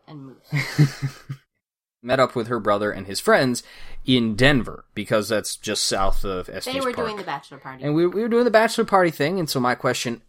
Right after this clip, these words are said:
Speaker 2: obviously, was, "So who are the single chicks? Who's gonna be here? What's going on? Who do I get to flirt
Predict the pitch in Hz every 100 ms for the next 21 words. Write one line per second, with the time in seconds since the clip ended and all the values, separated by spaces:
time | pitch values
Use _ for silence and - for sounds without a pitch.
0 | - - 196 147 95 - 90 95 107 107
1 | 110 107 - 131 127 120 139 131 127 123
2 | 123 123 127 131 196 269 135 - 98 -
3 | - 123 123 127 127 208 214 92 90 -
4 | - 135 135 175 151 95 _ _ _ _
5 | _ _ _ - 160 143 127 110 135 131
6 | - 101 92 _ _ _ _ - - -
7 | - 160 196 190